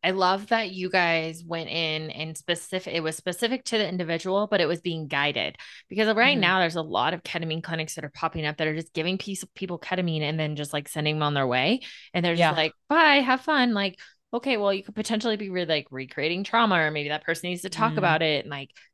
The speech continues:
Speaker 1: you know, that set and setting aspect, because the trauma was created in a set and setting. Are we reproducing it? Or are we just, like, dialing it in even deeper, you know,
Speaker 2: Mm.
Speaker 1: genetically, mentally, physically? Um,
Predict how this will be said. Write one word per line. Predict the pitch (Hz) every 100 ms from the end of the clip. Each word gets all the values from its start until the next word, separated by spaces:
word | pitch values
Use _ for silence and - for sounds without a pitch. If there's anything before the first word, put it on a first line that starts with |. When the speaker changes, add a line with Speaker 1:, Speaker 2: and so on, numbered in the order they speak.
| _ -
Speaker 1:
you | 175
know, | 160
that | 143 -
set | - 190 -
and | 180
setting | 165 151 156
aspect, | 120 143 - 220 240 -
because | 180 - 170 170
the | 170
trauma | - 185 170
was | 165
created | - 180 220 247 202
in | 160
a | 160
set | - 143
and | 156 147
setting. | 147 143 160 -
Are | 160
we | 165 165
reproducing | 175 196 - 170 - 214 277 - 170
it? | 147 151 - _
Or | 170
are | 170
we | 175
just, | 165 170 -
like, | 175 170 -
dialing | 156 165 160
it | 156
in | 151 151
even | 139 147
deeper, | 147 190 151 143 139 - -
you | 160
know, | 147
Speaker 2:
Mm. |
Speaker 1:
genetically, | 147 160 170 147 160 160 160 151
mentally, | 151 151 - 156
physically? | 147 160 170 - 151 147 - - - _ _
Um, | 175 156 151 147